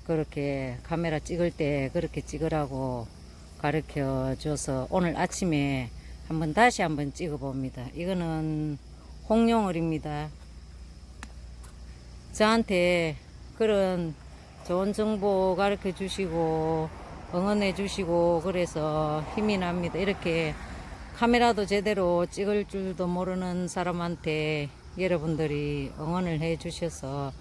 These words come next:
그런 것으로 힘을 받아서 제가 이걸 이어가고 있는 것 같습니다. 예, 앞으로 하나하나 배우면서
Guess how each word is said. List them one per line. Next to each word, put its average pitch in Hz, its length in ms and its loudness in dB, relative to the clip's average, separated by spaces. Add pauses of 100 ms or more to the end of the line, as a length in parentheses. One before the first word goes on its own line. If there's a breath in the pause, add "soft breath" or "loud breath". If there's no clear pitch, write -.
(360 loud breath)
그런 202 540 6
것으로 165 680 -2
힘을 175 600 -4
받아서 143 800 -4
제가 147 300 -2
이걸 156 420 -2
이어가고 160 540 0
있는 165 280 -2
것 139 100 -4
같습니다. 135 600 -4 (800 loud breath)
예, 151 120 -4
앞으로 156 640 2 (140)
하나하나 190 640 2
배우면서 151 960 0